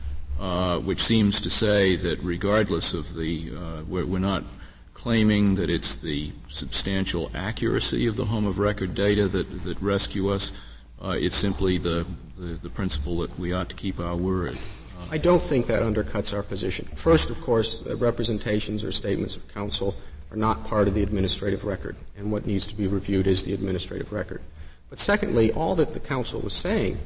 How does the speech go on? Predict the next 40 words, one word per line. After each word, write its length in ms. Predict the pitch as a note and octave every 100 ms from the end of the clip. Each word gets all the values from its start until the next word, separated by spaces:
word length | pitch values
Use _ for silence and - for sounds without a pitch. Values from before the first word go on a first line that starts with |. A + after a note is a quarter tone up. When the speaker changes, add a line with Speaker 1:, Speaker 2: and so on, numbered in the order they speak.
| - - -
Speaker 2:
is 120 | -
that 120 | A#2+ -
the 60 |
Secretary 680 | - D3 D3 C3+ B2+ A#2 B2
had 580 | B2 B2 A#2+ A#2+ - -
made 240 | G#2+ G#2+
a 40 | -
commitment. 520 | C#3+ F3 C4+ - - -
He 140 | E3+ F#3
had 100 | E3
made 220 | E3 E3+
a 20 |
decision. 560 | D#3 - F3+ A3 - - - - -
The 100 | B2
commitment 480 | C#3 E3+ - D3
referred 400 | B2 A#2+ C3+ B2+
to 180 | - D3
is 80 | C3+
simply 320 | - C#3 C3
the 120 | A#2+
decision 720 | A2+ A#2 - F#3+ - B2+ D3 -
in 180 | D3 C#3+
the 100 | C3+
administrative 580 | C3 B2+ - C3 B2+
record. 340 | D3+ - - - - - -
Yes, 440 | C3 D3+ C#3+ - -
we 140 | B2 B2
are 280 | C#3 E3 E3+
going 300 | C#3+ C#3 C3
to 120 | B2
apportion 500 | A2+ - C3 C3 A#2+
the 100 | A#2
overseas 460 | A2+ A2 - A2+ G#2
personnel 540 | G#2 G#2 A2 G2+ - - - - - - -
if, 460 | G3 - - - - - - - -
if 300 | E3+ F3 -
there 120 | C3+
is 200 | A#2 A#2+
acceptable 560 | - - A2+ - - G2
data. 340 | G2 D#2+ -